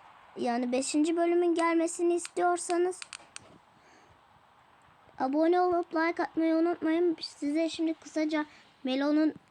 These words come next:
e, böyle yaşadığı şehri de göstereyim. Azıcık yıkık binalar var. Çünkü burasında bayağı bir şantiye alanı oluyor.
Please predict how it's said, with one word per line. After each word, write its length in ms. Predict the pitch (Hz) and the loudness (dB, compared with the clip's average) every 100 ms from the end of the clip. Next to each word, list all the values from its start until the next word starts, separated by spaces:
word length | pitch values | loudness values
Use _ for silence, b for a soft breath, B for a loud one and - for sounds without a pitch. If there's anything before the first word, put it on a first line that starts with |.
| - | -14
e, 380 | 240 226 226 220 226 | -6 -4 -2 -4 -4
böyle 220 | 208 208 | -4 -2
yaşadığı 600 | 220 226 - 240 247 247 | -2 -2 -4 -4 -4 -4
şehri 400 | - 233 233 233 | -4 -4 -4 -4
de 80 | 226 | -4
göstereyim. 680 | 202 202 - 214 254 269 254 B B - | -6 -8 -8 -6 -2 -2 -4 B B -4
Azıcık 360 | 311 302 302 | -2 0 0
yıkık 400 | 302 285 311 - | 0 0 -4 -2
binalar 500 | 294 302 302 302 302 | 0 2 2 2 2
var. 220 | 320 359 - - | 0 -2 -4 -8
Çünkü 380 | - 254 254 247 | -4 -4 -2 -4
burasında 1200 | 247 254 - - - - - - - 254 254 262 | -4 -8 -14 -20 -20 -20 -20 -20 -6 -4 -2 0
bayağı 260 | 254 254 262 | 2 2 0
bir 80 | |
şantiye 580 | 247 - 240 240 - 247 | -4 -4 -2 -4 -4 -2
alanı 380 | 240 247 254 254 | -2 -2 -2 -2
oluyor. 340 | 233 240 330 | -2 -2 -2